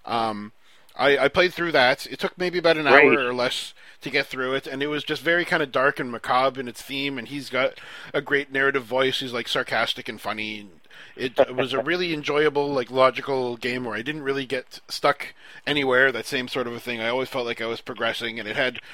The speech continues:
Speaker 1: some fun little twists, and it had a good story, kind of like a Twilight Zone episode is
Speaker 2: Okay.
Speaker 1: what the,
Speaker 2: Awesome.
Speaker 1: the sort of, like, light sci-fi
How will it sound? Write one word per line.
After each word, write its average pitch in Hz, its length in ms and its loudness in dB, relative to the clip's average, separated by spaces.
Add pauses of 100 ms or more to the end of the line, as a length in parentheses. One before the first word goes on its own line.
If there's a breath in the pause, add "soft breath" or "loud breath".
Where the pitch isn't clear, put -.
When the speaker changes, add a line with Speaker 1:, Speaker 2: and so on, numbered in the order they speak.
(160 loud breath)
Speaker 1:
some 143 260 -2
fun 151 260 -2
little 143 180 2
twists, 127 440 -4
and 107 100 -8
it 104 60 -6
had 120 120 -6
a 120 40 -6
good 123 200 -8
story, 113 560 -4 (200 soft breath)
kind 143 220 0
of 127 160 0
like 131 200 0
a 117 160 2
Twilight 120 460 -2
Zone 107 500 -6
episode 110 560 2
is 185 60 2
Speaker 2:
Okay. 120 120 8
Speaker 1:
what 101 160 2
the, 98 260 -4
Speaker 2:
Awesome. 143 280 8
Speaker 1:
the 98 100 -4
sort 110 240 -4
of, 95 100 -8
like, 104 180 -4
light 101 220 -4
sci-fi 101 640 -2